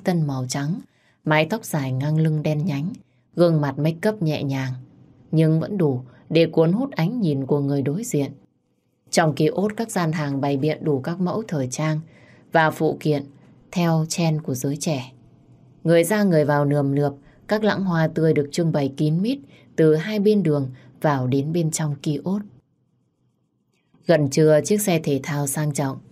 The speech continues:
dừng lại bên đường, đối diện với kiosk thời trang rộng lớn của Hà Lisa. Mở cửa xe bước xuống là thân hình kiều diễm của Hồng Anh trong chiếc váy body cúp ngực, thêm ngực trắng muốt lấp ló sau lớp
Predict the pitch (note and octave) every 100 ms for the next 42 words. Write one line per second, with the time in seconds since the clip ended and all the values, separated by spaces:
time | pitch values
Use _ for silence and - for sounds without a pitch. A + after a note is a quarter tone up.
0 | - - D#3+ D3+ D3+ D3 G3 F#3+ D3+ C#3+
1 | B2+ - - - - E3 G#3+ G#3+ D3+ E3
2 | G3 F3+ E3+ A#3+ C4 E3+ C#3+ C3+ D3 D3+
3 | D3 D3+ C#3+ C#3+ F3 B3+ C#3+ C3+ C3+ C3
4 | D3 - D#3 D3+ - - - _ _ -
5 | E3 D#3+ D#3 C#3 C#3 D3+ D3 E3+ G3+ D#3+
6 | D3 F3 C4+ - - - E3 E3 A3+ G#3+
7 | E3 C#3+ C#3 D3+ C#3+ - B3 C#4 - D#3
8 | C#3 B2+ D#3+ E3 D#3+ - - - F3 D#3
9 | D3+ A3+ D3 C3+ E3+ E3 D3 D3 C#3+ A#3+
10 | B3 D3+ C#3+ - - - - E3 D#3+ D#3
11 | D#3 - D3 F3 A3 B3 A#3+ B3 D3+ C#3
12 | D#3 - F#3 G3